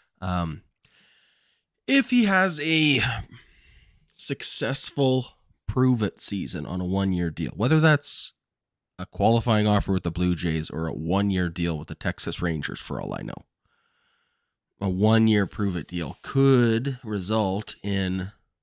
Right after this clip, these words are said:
a two hundred and fifty million dollar contract instead of a one hundred and twenty-five million dollar contract.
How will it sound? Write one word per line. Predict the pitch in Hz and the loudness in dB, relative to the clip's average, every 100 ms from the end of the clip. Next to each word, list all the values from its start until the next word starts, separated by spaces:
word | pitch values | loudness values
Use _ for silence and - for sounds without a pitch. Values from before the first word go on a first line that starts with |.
| _ _ _ _ _ _ _ _ _ _ _ _ _ _ _ - _ | _ _ _ _ _ _ _ _ _ _ _ _ _ _ _ -20 _
a | 87 69 - _ | -8 -8 -10 _
two | - 104 | 0 2
hundred | 98 95 | 4 2
and | 87 82 | 0 -2
fifty | 98 92 95 | -4 -2 0
million | 92 92 87 | 0 0 0
dollar | 85 78 64 | -2 -4 -6
contract | - 92 87 85 73 - | -4 -4 -2 -4 -4 -6
instead | 80 - 80 80 | -12 -8 -6 -6
of | 76 | -6
a | 78 71 | -6 -6
one | 82 78 87 | -6 -8 -8
hundred | 87 85 80 | -8 -8 -8
and | 71 | -10
twenty-five | - 95 90 - 60 52 | -8 -6 -6 -8 -10 -10
million | - 50 50 | -12 -12 -14
dollar | - 50 - | -14 -14 -16
contract. | - - - _ _ | -18 -20 -20 _ _